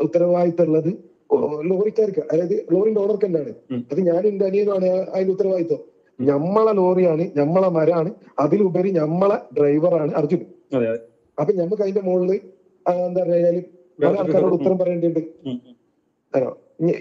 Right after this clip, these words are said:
Speaker 1: ആ ഞമ്മളോട് എന്തൊക്കെ കാട്ടിക്കുട്ടിയെന്നുള്ളതൊക്കെ അറിയാലോ.
Speaker 2: ഉം, ഉം.
Speaker 1: ആണോ? നമ്മളിപ്പോ ഇതിൽ എന്താണ് അനാവശ്യമായി പല ആൾക്കാരും സ്വന്തം ബെനിഫിറ്റിന് വേണ്ടി പലതും കളിച്ചിരിക്കുന്നു ഇവിടെ.
Speaker 2: ഉം.
Speaker 1: അപ്പൊ അതിലേക്കൊന്നും നമ്മൾ പോകേണ്ട ആവശ്യമില്ല. നമുക്ക് എന്താ വേണ്ടത്?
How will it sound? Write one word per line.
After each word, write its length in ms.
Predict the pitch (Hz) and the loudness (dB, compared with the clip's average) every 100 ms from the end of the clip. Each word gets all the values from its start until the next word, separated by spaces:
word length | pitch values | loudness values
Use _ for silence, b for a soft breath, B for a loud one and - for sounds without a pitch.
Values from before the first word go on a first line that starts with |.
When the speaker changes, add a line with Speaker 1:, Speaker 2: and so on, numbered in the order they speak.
| - - | -6 -2
Speaker 1:
ആ 120 | 202 | 0
ഞമ്മളോട് 420 | 190 180 190 202 202 | 0 2 2 2 2
എന്തൊക്കെ 280 | 175 175 175 | 0 0 0
കാട്ടിക്കുട്ടിയെന്നുള്ളതൊക്കെ 840 | 185 180 180 185 180 180 175 170 | 0 0 0 0 0 2 2 2
അറിയാലോ. 280 | 170 160 139 - _ _ | 2 0 -2 -12 _ _
Speaker 2:
ഉം, 160 | 131 127 | -14 -12
ഉം. 140 | 127 123 _ | -14 -16 _
Speaker 1:
ആണോ? 160 | 117 113 B - | -8 -6 B 0
നമ്മളിപ്പോ 340 | 160 208 208 | 0 2 0
ഇതിൽ 180 | 202 185 | 0 2
എന്താണ് 300 | 185 175 170 | 2 2 0
അനാവശ്യമായി 720 | 143 151 175 185 180 156 156 156 | 0 0 2 0 -2 0 -2 -2
പല 140 | 139 | 2
ആൾക്കാരും 560 | 165 170 139 151 143 151 b b _ | 2 2 0 -2 -2 -2 b b _
സ്വന്തം 300 | 151 151 180 | -2 -2 -2
ബെനിഫിറ്റിന് 440 | 156 143 151 160 147 | -2 0 -2 0 0
വേണ്ടി 160 | 143 - | 0 -2
പലതും 260 | 143 165 185 | -2 -2 -2
കളിച്ചിരിക്കുന്നു 440 | 151 139 127 113 | -6 -8 -6 -4
ഇവിടെ. 120 | 110 - _ - | -4 -8 _ -14
Speaker 2:
ഉം. 60 | 127 | -12
Speaker 1:
അപ്പൊ 340 | - _ 160 | -12 _ -2
അതിലേക്കൊന്നും 420 | 160 175 185 185 | -2 -4 -4 -4
നമ്മൾ 220 | 180 180 | -4 -4
പോകേണ്ട 260 | 185 175 185 | -4 -2 0
ആവശ്യമില്ല. 340 | 170 165 147 | 0 0 -2
നമുക്ക് 220 | 135 175 - | -4 -4 -2
എന്താ 120 | 175 | -2
വേണ്ടത്? 300 | 151 139 | -2 -4